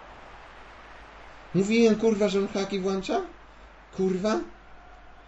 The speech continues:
Patrzcie, kurwa, ja ci pokażę haki, szmato. Chuj ci w dupę, kurwa, to są haki.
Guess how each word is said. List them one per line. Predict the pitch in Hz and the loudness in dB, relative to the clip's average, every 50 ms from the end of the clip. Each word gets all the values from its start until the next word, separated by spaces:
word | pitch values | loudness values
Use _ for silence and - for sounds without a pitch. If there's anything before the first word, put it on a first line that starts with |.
| - - - - - - - - - - - - - - - - - - - - - - - - - - - - - - - - - - - - - - - - - - - - - - - - - - - - - - - - - - - - | -20 -20 -20 -20 -20 -20 -20 -20 -20 -20 -20 -20 -20 -20 -20 -20 -20 -20 -20 -20 -20 -20 -20 -20 -20 -20 -20 -20 -20 -20 -20 -20 -20 -20 -20 -20 -20 -20 -20 -20 -20 -20 -20 -20 -20 -20 -20 -20 -20 -20 -20 -20 -20 -20 -20 -20 -20 -20 -10 -4
Patrzcie, | 147 151 165 175 175 170 - 175 156 | 0 2 4 4 4 2 0 -2 -2
kurwa, | 139 - 190 185 165 160 170 170 | 0 2 2 2 4 6 6 8
ja | 175 175 175 | 8 6 4
ci | - - | 2 -2
pokażę | - 185 170 - 185 190 180 165 175 165 | -2 -4 -2 0 -2 -2 0 0 -2 -2
haki, | - - 180 175 170 - 156 143 139 | -2 -4 -4 -4 -2 -2 0 0 0
szmato. | - - 143 143 139 139 139 - 156 156 175 - - - - - - - - - - - - - - - - - - - - | 0 0 0 2 2 2 2 2 2 2 2 2 -2 -6 -14 -16 -16 -18 -18 -16 -16 -18 -18 -18 -18 -18 -16 -16 -16 -14 -10
Chuj | - - 220 233 226 214 | 0 4 8 8 8 8
ci | 220 190 185 165 | 6 4 2 2
w | 147 | 6
dupę, | 156 196 180 185 185 180 - 117 113 104 101 98 | 8 10 10 10 10 8 6 4 4 4 2 2
kurwa, | - - 135 143 135 117 120 117 | -2 0 2 2 4 4 2 0
to | - 139 139 | 2 2 2
są | 135 - 127 113 | 2 2 0 -2
haki. | 104 - 123 120 - - 101 | 0 0 -2 -2 -2 -4 -6